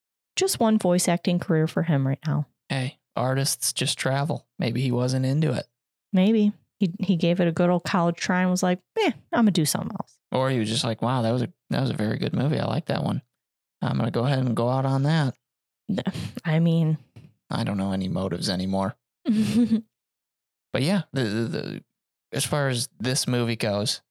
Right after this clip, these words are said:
Speaker 2: I have to say my personal opinion is of the recent romances we have, I find this one more interesting just because of how it's told.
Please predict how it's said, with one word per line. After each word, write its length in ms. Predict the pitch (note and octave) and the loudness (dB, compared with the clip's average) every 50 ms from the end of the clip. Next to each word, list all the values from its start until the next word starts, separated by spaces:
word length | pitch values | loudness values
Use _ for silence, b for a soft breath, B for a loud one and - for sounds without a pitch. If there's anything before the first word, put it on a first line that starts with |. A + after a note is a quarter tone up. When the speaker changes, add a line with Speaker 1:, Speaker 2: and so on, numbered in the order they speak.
| _ - | _ -8
Speaker 2:
I 120 | - B2+ G#2+ | -4 -4 -2
have 220 | A#2 B2+ A#2+ A2 | -2 -2 -2 -4
to 80 | - A2+ | -2 -4
say 500 | - - A#2+ A2+ A2 G#2+ G#2+ G#2+ - _ _ _ _ _ _ - | -2 -2 0 0 0 0 -2 -4 -6 _ _ _ _ _ _ -6
my 260 | C3 C3 B2+ B2 B2 | -4 -2 -2 -2 -2
personal 340 | B2 - C3 A#2+ - B2 A2 | -2 -2 -2 -2 0 -2 -2
opinion 380 | G#2 - C3 A#2+ A#2 A2 G#2+ G2+ | -2 -2 -2 -2 0 0 0 -2
is 280 | F2+ F#2 F#2+ A#2+ - _ _ _ _ _ _ _ _ _ _ _ _ _ _ - | -2 -2 -2 -4 -6 _ _ _ _ _ _ _ _ _ _ _ _ _ _ -6
of 600 | - A#2 B2 B2 A#2+ A#2+ B2 A#2+ A#2 A2+ - - _ _ _ _ - | -4 -2 0 0 0 0 0 0 -2 -4 -6 -10 _ _ _ _ -4
the 140 | - A2+ | -2 -2
recent 720 | G#2+ G#2+ A2 G#2 A2 A2+ A#2+ C3+ G#3 F#3 - - C#3 - - | -2 -2 -2 -2 0 0 0 0 0 0 0 0 -2 -2 0
romances 600 | - A#2 G#2 G2+ F#2+ F#2 F2+ G2 - - - A2 - | -2 0 0 0 0 0 -2 -2 -2 -4 -4 -2 -2
we 100 | F#2 F2 | -2 -2
have, 100 | F#2 - | -4 -4
I 100 | - G#2 | -4 -6
find 300 | - - D3 D3+ D#3 C#3+ | -4 -2 -2 0 0 0
this 160 | B2+ B2+ - | 0 -2 -2
one 120 | - B2 A#2 | -2 -2 -2
more 240 | A#2 A#2 A2+ A2+ | 0 0 -2 -2
interesting 540 | - - A#2+ - - - - - B2 A2+ G2+ | -2 -2 -4 -4 -4 -4 -4 -4 -2 -4 -2
just 420 | E3+ D#3 A#2 A2+ A2 A#2 - - - | -2 -2 0 0 0 0 -2 -4 -4
because 600 | A#2 A2 - - - - A#2 A2 G#2+ G#2+ G#2+ - | -6 -6 -6 -6 -6 -4 -2 -2 -2 -2 -2 -2
of 200 | - A2 G#2+ - | -4 -4 -4 -4
how 320 | - - A#2+ A2 G2+ G2 | -4 -4 -2 -2 -2 -2
it's 160 | A#2+ - - | -2 -4 -4
told. 340 | - C3 B2+ B2+ D3 D#3 - | -2 -2 0 0 -2 -4 -6